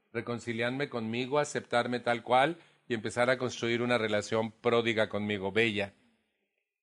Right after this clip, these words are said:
Nunca pude, nunca hubiera podido hacer eso solo. Nunca. Siguiente milagro. Salvador perdonó a Salvador.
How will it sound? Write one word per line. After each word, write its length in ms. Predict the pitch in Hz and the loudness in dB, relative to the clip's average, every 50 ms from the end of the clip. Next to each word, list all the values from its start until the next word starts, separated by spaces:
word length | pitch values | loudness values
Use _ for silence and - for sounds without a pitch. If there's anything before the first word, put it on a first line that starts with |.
| _ _ _ | _ _ _
Nunca 260 | 123 127 127 - 127 | -8 -6 -6 -8 -10
pude, 400 | - - 120 110 104 117 120 - _ - | -6 -6 -4 -4 -4 -4 -6 -8 _ -8
nunca 440 | 117 120 135 160 160 147 - 139 | -6 -4 -4 -4 -6 -2 0 0
hubiera 360 | 117 107 101 113 117 120 120 110 | 0 0 0 0 0 0 0 -2
podido 320 | 113 104 101 110 101 113 | -4 -6 -6 -4 -4 -6
hacer 260 | 117 - - 113 104 | -6 -6 -6 -6 -6
eso 220 | 107 107 - 120 107 | -8 -8 -8 -12 -12
solo. 420 | - - 110 107 104 107 104 - _ _ _ _ _ _ _ _ _ _ - | -10 -8 -6 -6 -6 -6 -8 -12 _ _ _ _ _ _ _ _ _ _ -16
Nunca. 400 | 139 135 131 120 120 117 104 - _ _ _ _ _ _ _ _ _ _ _ _ _ _ _ _ _ _ _ _ _ _ _ _ _ | -14 -14 -14 -12 -14 -16 -16 -18 _ _ _ _ _ _ _ _ _ _ _ _ _ _ _ _ _ _ _ _ _ _ _ _ _
Siguiente 480 | _ - 127 120 120 139 151 143 160 165 | _ -14 -10 -4 -2 -2 -2 -2 -4 -4
milagro. 640 | 147 135 120 123 127 131 131 135 147 165 185 - - - - - _ _ _ _ _ _ _ _ _ _ _ _ _ _ _ _ _ _ _ _ | -4 -2 0 2 2 2 2 2 2 0 0 0 -4 -12 -20 -20 _ _ _ _ _ _ _ _ _ _ _ _ _ _ _ _ _ _ _ _
Salvador 840 | - - - 165 180 180 175 175 160 147 151 165 196 208 185 - - | -6 0 2 2 4 4 4 4 4 4 4 4 4 2 -2 0 2
perdonó 1000 | 160 147 127 127 123 113 113 110 123 120 117 120 127 139 143 143 139 117 - - _ _ _ _ _ | 2 2 2 0 -2 -4 -2 0 2 2 2 0 2 4 4 4 4 2 -2 -8 _ _ _ _ _
a 100 | - 113 | -10 -10
Salvador. 600 | 113 - 131 123 120 117 120 117 113 107 107 101 | -6 -2 -2 -2 0 0 0 0 0 0 -2 -4